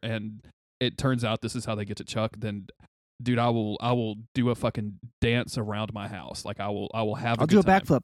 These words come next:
Speaker 2: I'll do a backflip on camera.
Speaker 1: I, C-, Chris, don't,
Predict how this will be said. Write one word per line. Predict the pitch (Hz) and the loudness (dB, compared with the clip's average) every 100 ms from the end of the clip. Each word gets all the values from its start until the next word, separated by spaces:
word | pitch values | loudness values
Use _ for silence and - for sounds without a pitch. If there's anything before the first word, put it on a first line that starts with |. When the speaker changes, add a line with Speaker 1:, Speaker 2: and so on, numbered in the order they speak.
| - | 2
Speaker 2:
I'll | 170 | 2
do | 165 | 4
a | 175 | 6
backflip | 185 180 175 | 6 6 4
on | 156 151 | 2 -2
camera. | 160 139 120 | -2 -4 -4
Speaker 1:
I, | - 135 143 117 _ 123 - _ _ _ - | 2 4 2 -2 _ -20 -20 _ _ _ -14
C-, | - 156 | -2 0
Chris, | - 151 - _ | 2 0 0 _
don't, | 147 143 | -2 -2